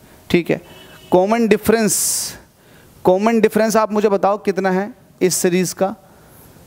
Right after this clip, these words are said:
पन्द्रह में से तेरह, तीन निकालोगे तो बारह आ जाएगा, तो common difference बारह है।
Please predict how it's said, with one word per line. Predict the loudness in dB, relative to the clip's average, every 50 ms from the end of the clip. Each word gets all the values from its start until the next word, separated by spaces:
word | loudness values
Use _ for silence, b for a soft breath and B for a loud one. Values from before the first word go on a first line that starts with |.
| B 0
पन्द्रह | 2 2 4 2 2
में | 2 0
से | 0 -2
तेरह, | -2 0 0 0 2 0 -2
तीन | -2 -2 0 2 2
निकालोगे | 2 2 2 2 2 2 0 0 0
तो | -2 0
बारह | 0 0 0 0 0
आ | 0 0
जाएगा, | -2 -2 -2 -4 -4
तो | -6 -4
common | -4 -4 -2 -2 -2 -2
difference | -2 -4 -4 -2 -4 -4 -4
बारह | -2 -4 -2 -2 -4 -6
है। | -8 -10 -14